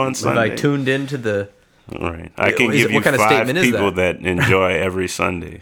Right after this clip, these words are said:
Speaker 2: Right,
Speaker 1: for the past
Speaker 2: exactly.
Speaker 1: thirty years. <laughs>
Speaker 2: Right, exactly. <laughs> And, like, and if I don't enjoy Sunday, like, wh-, why am I living here? Maybe I should
Speaker 1: Right.
Speaker 2: move somewhere else. So it's
Speaker 1: Mm-hmm.
Speaker 2: like opening up, like, our perspective is keeping us
Speaker 1: Mm-hmm.
Speaker 2: trapped in, in a lot of this. Now, I know there's also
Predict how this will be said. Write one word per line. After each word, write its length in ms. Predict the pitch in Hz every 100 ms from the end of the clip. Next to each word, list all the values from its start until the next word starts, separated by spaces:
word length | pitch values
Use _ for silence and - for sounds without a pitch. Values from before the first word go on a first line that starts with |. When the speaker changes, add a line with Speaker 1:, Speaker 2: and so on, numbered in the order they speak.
| _
Speaker 2:
Right, 200 | - 170
Speaker 1:
for 60 | 95
the 60 | -
past 100 | 92
Speaker 2:
exactly. 320 | 151 170 -
Speaker 1:
thirty 200 | 92 90
years. 420 | 90 87 85 - - -
<laughs> 100 | -
Speaker 2:
Right, 280 | 185 139
exactly. 520 | 127 160 185 - 117 113
<laughs> 80 |
And, 100 | 170
like, 300 | 156 139 131 151
and 100 | 139
if 120 | 135
I 120 | 131
don't 240 | 135 180
enjoy 300 | 156 117 117
Sunday, 340 | 104 107 113 123
like, 220 | 110 101
wh-, 280 | 107 113 95
why 180 | 107 117
am 120 | 123
I 60 |
living 340 | 139 185 160 95
here? 200 | 85 78
Maybe 300 | 92 104 107
I 80 | 110
should 120 | 87
Speaker 1:
Right. 80 | 123
Speaker 2:
move 180 | 143 143
somewhere 260 | 151 156
else. 140 | 165 113 - - -
So 180 | - 147
it's 120 | 139
Speaker 1:
Mm-hmm. 60 | 147 131
Speaker 2:
like 60 | 98 -
opening 420 | 143 147 147 127
up, 160 | 123 -
like, 160 | 117 104
our 100 | 120
perspective 640 | 110 - 87 90 101 85
is 120 | 82
keeping 340 | - 95 92
us 100 | 85
Speaker 1:
Mm-hmm. 80 | 78
Speaker 2:
trapped 360 | 87 64 50 _ _
in, 160 | 107 101
in 180 | 101 104
a 60 |
lot 240 | 101 110 98
of 80 |
this. 180 | 82 87
Now, 200 | 117 117
I 40 | 113
know 140 | 117
there's 200 | 110 98
also 500 | 104 98 101 90 82